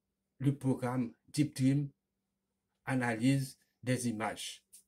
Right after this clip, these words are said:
Il est capable de modifier les images. Le résultat est parfois des allures psychanalytiques. En mille neuf, en deux mille quinze, AlphaGo de Google bat pour la première fois le champion européen de Go. C'est un jeu de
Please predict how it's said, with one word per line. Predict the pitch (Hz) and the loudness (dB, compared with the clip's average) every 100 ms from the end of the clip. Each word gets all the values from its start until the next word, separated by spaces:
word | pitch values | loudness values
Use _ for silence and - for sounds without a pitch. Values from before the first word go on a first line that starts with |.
| _ | _
Il | 127 147 | 0 0
est | 139 | 2
capable | 139 - 127 - | 0 0 0 0
de | 123 | -2
modifier | 113 139 135 117 - 135 | 4 4 4 2 0 2
les | 120 120 - | 2 2 -2
images. | 107 107 113 - - - 160 - _ _ _ _ _ _ _ _ _ _ _ _ _ - | -6 -6 -8 -12 -18 -20 -20 -20 _ _ _ _ _ _ _ _ _ _ _ _ _ 2
Le | 151 | 4
résultat | 170 175 170 175 | 6 2 0 4
est | 170 | 6
parfois | 170 151 151 147 135 | 4 2 4 6 6
des | 139 139 | 4 4
allures | 139 135 | 4 4
psychanalytiques. | - 139 120 110 110 - _ _ | 0 -4 -2 -2 -4 -8 _ _
En | 180 | -4
mille | 214 214 | -2 2
neuf, | 185 170 - - | 2 2 0 0
en | 170 | 2
deux | 143 190 | 2 2
mille | 170 151 | 0 2
quinze, | 160 165 - _ _ | 2 2 -2 _ _
AlphaGo | 151 156 156 143 143 - - _ _ | -4 0 -2 2 2 2 -4 _ _
de | 127 131 | 2 4
Google | 143 147 139 139 | 6 4 4 2
bat | - 143 | 2 2
pour | 135 131 | 4 4
la | 120 | 4
première | 139 127 123 | 4 4 2
fois | 131 | 2
le | 127 | 2
champion | 117 123 120 123 113 - _ _ _ _ _ _ _ - | 2 -2 -4 -2 -4 -6 _ _ _ _ _ _ _ 0
européen | 135 131 123 117 123 135 | 4 4 4 2 4 4
de | 120 127 | 4 2
Go. | 127 120 - | 4 0 -2
C'est | - - - | 2 2 4
un | 123 | 2
jeu | 110 131 | 4 2
de | 131 127 - | 2 0 -2